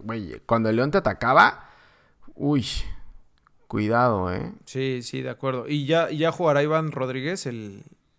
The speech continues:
Speaker 2: Creo que sí, ¿no? Lo estaban
Speaker 1: No sé,
Speaker 2: cuidando
Speaker 1: no
Speaker 2: nada
Speaker 1: sé qué
Speaker 2: más.
Speaker 1: le pasó. No, no, no, no leí qué le pasó, güey, pero si es muscular, yo creo que ya no, no, no creo que vaya a jugar, güey.
Speaker 2: No va a ir ni al,
Speaker 1: Hay que
Speaker 2: ni
Speaker 1: ver.
Speaker 2: a los moleros.
Speaker 1: ¿A qué?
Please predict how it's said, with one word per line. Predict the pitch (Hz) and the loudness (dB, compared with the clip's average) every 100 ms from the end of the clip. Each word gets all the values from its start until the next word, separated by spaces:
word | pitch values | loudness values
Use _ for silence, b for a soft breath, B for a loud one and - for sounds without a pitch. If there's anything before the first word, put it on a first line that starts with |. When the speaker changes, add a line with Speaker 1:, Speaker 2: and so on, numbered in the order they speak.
| _ | _
Speaker 2:
Creo | - 156 | -12 -6
que | 190 | -4
sí, | 190 190 | -2 -2
¿no? | 131 147 | 0 -2
Lo | 208 | -2
estaban | 147 127 180 | 0 2 0
Speaker 1:
No | |
sé, | 185 139 | 2 4
Speaker 2:
cuidando | 107 - 147 | 4 4 2
Speaker 1:
no | 135 | 2
Speaker 2:
nada | 139 | 2
Speaker 1:
sé | |
qué | 127 120 | 2 2
Speaker 2:
más. | 117 | 2
Speaker 1:
le | 120 | 0
pasó. | - 104 - 104 104 101 - b b b b - | 0 -4 -2 -2 -4 -6 -12 b b b b -4
No, | 120 135 - _ | 0 0 -2 _
no, | 131 131 | -4 -4
no, | 131 139 | -2 2
no | 143 151 | 4 6
leí | 156 143 | 6 4
qué | 143 143 | 4 4
le | 139 | 4
pasó, | 92 - 110 | 0 0 -2
güey, | 110 135 | 4 2
pero | 165 - 95 | 4 0 -2
si | - | -2
es | 120 | 0
muscular, | 131 113 104 98 127 156 - - - | 0 -4 -4 2 4 4 0 -14 -14
yo | - 98 | -8 -6
creo | 113 | -6
que | 92 | -6
ya | 90 | -8
no, | 90 87 92 80 | -8 -8 -8 -10
no, | 55 64 - - | -12 -16 -18 -14
no | - | -8
creo | 101 107 | -6 -6
que | |
vaya | 90 95 | -6 -8
a | |
jugar, | - 90 95 | -8 -8 -8
güey. | 107 90 - _ _ _ - - - - - B B B B B B B _ | -8 -12 -16 _ _ _ -16 -16 -16 -20 -20 B B B B B B B _
Speaker 2:
No | 131 139 | -4 0
va | |
a | 147 | 2
ir | 139 | 0
ni | 151 131 | -2 -2
al, | 110 110 113 113 107 | -4 -6 -10 -12 -6
Speaker 1:
Hay | 123 | -4
que | 120 127 | 0 2
Speaker 2:
ni | |
Speaker 1:
ver. | 117 120 117 | 4 4 2
Speaker 2:
a | |
los | 117 117 | -2 -6
moleros. | 117 117 131 127 117 - | -6 -4 -4 -6 -8 -10
Speaker 1:
¿A | 107 | -10
qué? | - 127 - | -8 -10 -10